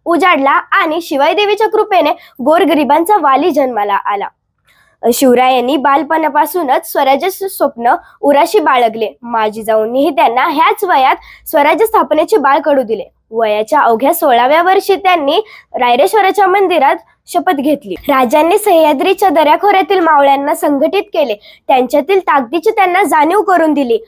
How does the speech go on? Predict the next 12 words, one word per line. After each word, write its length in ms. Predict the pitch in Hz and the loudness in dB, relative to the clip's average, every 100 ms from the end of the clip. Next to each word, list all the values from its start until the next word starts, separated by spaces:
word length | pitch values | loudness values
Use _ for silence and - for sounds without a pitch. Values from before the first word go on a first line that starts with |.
| _ - | _ -4
अन्यायाविरुद्ध 800 | 262 254 262 277 277 277 277 302 | -2 0 0 2 2 0 0 0
लढण्याची 540 | 339 277 262 - 381 | 2 0 0 -2 -2
प्रेरणा 420 | 370 294 277 339 | 0 0 0 0
करून 260 | 403 359 320 | 0 0 0
दिली. 240 | 302 233 - _ - | -2 -6 -10 _ -12
शिवरायांनी 640 | - 294 277 320 403 403 440 | -2 2 4 2 2 0 0
आपल्या 260 | 349 370 392 | -2 -2 -2
कारकिर्दीत 580 | 392 403 403 381 285 | 0 0 0 -2 -2
तीनशेहून 560 | 330 320 311 392 427 427 | -4 -4 -4 0 2 2
अधिक 320 | - 254 392 | 0 2 0
गड 220 | 302 330 | 2 0
जिंकले. 440 | 233 302 269 254 | 0 -2 -2 -4